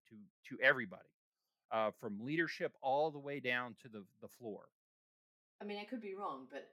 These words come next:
Speaker 2: I think it comes down to, from what we've been saying, sort of three things that cause the skepticism. One is this sort of doomsday scenario thing that, for some reason, we've been watching too many Terminator movies, Megan, what have you. Uh, the second thing is,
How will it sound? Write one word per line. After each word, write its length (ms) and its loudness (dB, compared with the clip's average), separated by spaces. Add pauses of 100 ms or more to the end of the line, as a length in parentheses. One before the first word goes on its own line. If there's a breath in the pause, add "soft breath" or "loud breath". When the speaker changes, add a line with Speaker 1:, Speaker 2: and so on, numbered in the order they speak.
Speaker 2:
I 60 -8
think 300 -8
it 140 -4
comes 220 -12
down 220 -10 (140)
to, 220 -8
from 120 -12
what 160 -8
we've 140 -18
been 100 -12
saying, 380 -12
sort 220 -18
of 60 -20 (200)
three 420 -10 (100)
things 360 -10
that 100 -14 (100)
cause 260 -8
the 60 -20
skepticism. 720 -16
One 180 -6
is 140 -12
this 260 -10
sort 160 -12
of 140 -16
doomsday 540 -10
scenario 720 -10 (140)
thing 380 -12
that, 240 -14 (1040)
for 100 -10
some 300 -6
reason, 460 -10 (320)
we've 160 -6
been 100 -12
watching 280 -8
too 140 -14
many 180 -8
Terminator 680 -10 (100)
movies, 400 -12
Megan, 460 -10
what 140 -14
have 200 -8
you. 140 -10 (520)
Uh, 260 0
the 80 -10
second 340 -8
thing 180 -8
is, 360 -12